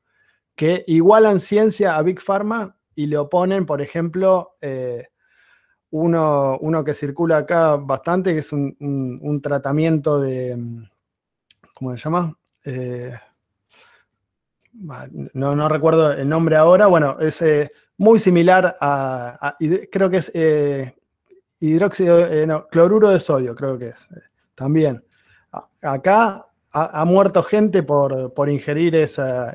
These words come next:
ese tipo de tratamiento, digamos. Hay una cuestión profunda que es recusar de conjunto cualquier tipo de tratamiento o,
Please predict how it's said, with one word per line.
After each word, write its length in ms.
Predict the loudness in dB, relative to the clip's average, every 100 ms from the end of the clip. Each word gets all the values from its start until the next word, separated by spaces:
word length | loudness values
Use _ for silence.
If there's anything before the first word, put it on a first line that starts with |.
| -6
ese 240 | -4 -4
tipo 280 | -2 0 0
de 320 | -2 -6 -8
tratamiento, 680 | -8 -6 -2 0 0 0 0
digamos. 460 | 2 0 -2 -10 _
Hay 160 | 2 4
una 160 | 6 4
cuestión 680 | 2 2 4 4 2 -2 _ _ _ _ _ _ _
profunda 720 | 2 2 4 4 4 2 0
que 260 | -2 0 0
es 340 | -4 -16 -20 _ _ _ _ _ _
recusar 840 | -2 0 0 -4 -2 -2 -2 -4 -8
de 240 | -4 -4 -2
conjunto 880 | -4 -4 0 0 0 -2 -8 -12 _ _
cualquier 540 | -6 -6 0 0 0 -2
tipo 280 | -4 0 0
de 120 | 0
tratamiento 680 | -2 -2 -2 -2 -2 -6 -6
o, 400 | -4 -2 -4 -10